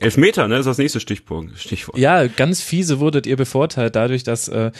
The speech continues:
Speaker 2: der, der Tatort, äh, der Naldo-roten Karte außerhalb des Strafraums avisiert wurde, wie es natürlich richtig war, aber es wäre für euch natürlich viel nachteilhafter, <laughs> nachteiliger gewesen, den Elfmeter bekommen zu haben. Da,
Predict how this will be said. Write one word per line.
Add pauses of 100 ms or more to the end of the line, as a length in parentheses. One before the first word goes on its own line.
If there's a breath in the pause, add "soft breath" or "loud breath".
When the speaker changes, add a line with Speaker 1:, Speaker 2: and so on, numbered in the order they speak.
(320 loud breath)
Speaker 2:
der,
der
Tatort,
äh,
der
Naldo-roten
Karte
außerhalb
des
Strafraums
avisiert
wurde,
wie
es
natürlich
richtig
war,
aber
es
wäre
für
euch
natürlich
viel
nachteilhafter, (160 loud breath)
<laughs>
nachteiliger
gewesen,
den
Elfmeter
bekommen
zu
haben.
Da,